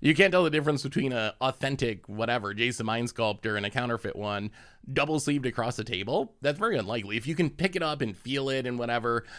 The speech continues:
you're probably gonna be able to tell, at least with the counterfeits that I've seen. But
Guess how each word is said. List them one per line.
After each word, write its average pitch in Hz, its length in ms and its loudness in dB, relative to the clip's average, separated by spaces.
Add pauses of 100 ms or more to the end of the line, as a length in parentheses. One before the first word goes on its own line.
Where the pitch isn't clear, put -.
(140)
you're 202 140 6
probably 339 240 4
gonna 156 160 0
be 120 100 0
able 113 200 -2
to 87 60 -6
tell, 101 300 -4
at 185 100 -4
least 110 220 -6
with 113 80 -2
the 101 80 -4
counterfeits 110 460 -2
that 101 80 -4
I've 90 260 -6
seen. 156 360 -2
But 107 320 0